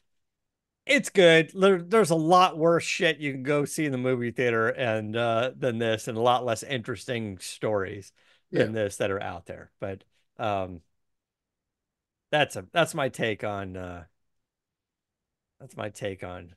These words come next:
Speaker 1: Ferrari <laughs> on the feature film. Um, looking at the film and thinking about collectability, I don't know if you guys got a chance to see this, but,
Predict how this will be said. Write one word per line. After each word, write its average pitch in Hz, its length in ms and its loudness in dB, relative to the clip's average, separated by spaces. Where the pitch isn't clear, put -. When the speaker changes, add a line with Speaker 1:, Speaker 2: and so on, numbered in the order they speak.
Speaker 1:
Ferrari 90 540 -8
<laughs> - 580 -20
on 143 120 -14
the 107 60 -12
feature 104 360 -12
film. 90 320 -14
Um, 110 440 -2
looking 175 400 0
at 143 160 0
the 131 80 -6
film 131 320 -2
and 110 140 -6
thinking 120 280 -6
about 107 280 -6
collectability, 104 840 -4
I 110 40 -6
don't 117 140 -8
know 110 40 -8
if 107 120 -12
you 110 80 -12
guys 101 220 -8
got 98 140 -8
a 95 60 -16
chance 92 300 -14
to 98 60 -16
see 104 200 -12
this, 95 180 -14
but, 95 300 -10